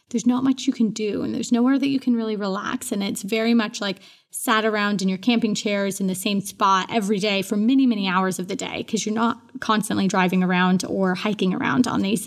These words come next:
game adventures. So when you go on the luxury trip, you are able to have access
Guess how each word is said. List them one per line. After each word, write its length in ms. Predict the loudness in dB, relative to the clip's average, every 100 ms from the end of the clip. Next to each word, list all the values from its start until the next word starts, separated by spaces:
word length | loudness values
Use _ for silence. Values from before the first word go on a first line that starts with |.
| 2
game 220 | 2 4
adventures. 520 | 2 0 0 -2 -6 -10 -20 -20 -10
So 720 | -6 -2 0 0 -2 -4 -4 -10 _ _ _ _ _ -4
when 200 | 0 2
you 180 | 2 2
go 300 | 2 2 0
on 180 | 0 0
the 80 | 0
luxury 480 | 2 2 2 -2 -4
trip, 340 | -4 -6 -4
you 300 | -2 2 2
are 100 | 0
able 380 | 0 0 2 -2
to 540 | -2 0 2 2 -2
have 400 | -4 -4 -2 0
access 840 | 0 -2 -2 -2 -2 -2 -8 -12